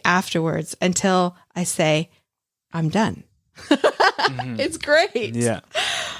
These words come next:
Speaker 1: Oh, I love it. Okay. So, n-, I really do think that you have, like, mastered the art of worshiping pussy, ass, and feet.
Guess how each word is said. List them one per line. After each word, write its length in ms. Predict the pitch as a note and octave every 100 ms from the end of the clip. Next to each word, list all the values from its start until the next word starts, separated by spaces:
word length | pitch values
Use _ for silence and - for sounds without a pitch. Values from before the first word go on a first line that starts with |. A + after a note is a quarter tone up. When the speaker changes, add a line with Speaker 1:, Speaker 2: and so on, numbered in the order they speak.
| - -
Speaker 1:
Oh, 160 | D#4+
I 100 | D4
love 240 | D4 D#4 D#4+
it. 140 | - -
Okay. 400 | C4 C4 F#3+ - _ _ - - _ _ _
So, 460 | - - G#3+ G3+ -
n-, 220 | G#3+ G#3 _ -
I 180 | F#3+ G3+
really 580 | F#3 A#3+ C#4 D#4 - - -
do 320 | A3+ A3+ A3
think 400 | - F#3 E3 D#3
that 180 | F3 F3+
you 200 | G3+ G#3
have, 260 | G#3 G3+
like, 240 | F3+ E3+ F3
mastered 640 | G3 G3+ G#3 - G3+ F#3
the 160 | F#3+ F3+
art 220 | F3 D#3+
of 340 | F3 E3+ -
worshiping 680 | F3 F3+ F3 F#3 F3+ F3 E3+
pussy, 540 | - F3 E3+ E3 E3
ass, 320 | - D#3+ D#3 D#3+
and 120 | F3
feet. 440 | - D3 C#3 -